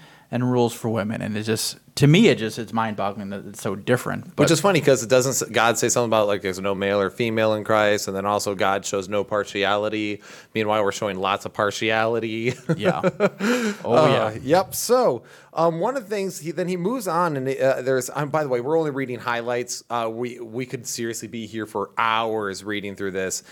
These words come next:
Speaker 2: and you just laugh along with us, but we, we picked out selective areas. So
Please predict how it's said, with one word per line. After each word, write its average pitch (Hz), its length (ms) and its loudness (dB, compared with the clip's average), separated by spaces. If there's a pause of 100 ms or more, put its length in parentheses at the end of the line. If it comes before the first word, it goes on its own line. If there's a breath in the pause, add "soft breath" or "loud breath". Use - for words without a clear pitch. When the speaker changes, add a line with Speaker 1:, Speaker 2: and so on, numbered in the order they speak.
(220 loud breath)
Speaker 2:
and 113 260 -2
you 110 160 -4
just 104 240 -6
laugh 101 320 2
along 101 320 0
with 98 160 0
us, 110 220 2
but 104 100 -2
we, 110 160 -2
we 113 140 -2
picked 143 240 -2
out 123 160 0
selective 104 580 -4
areas. 92 600 -6 (340 loud breath)
So 151 460 6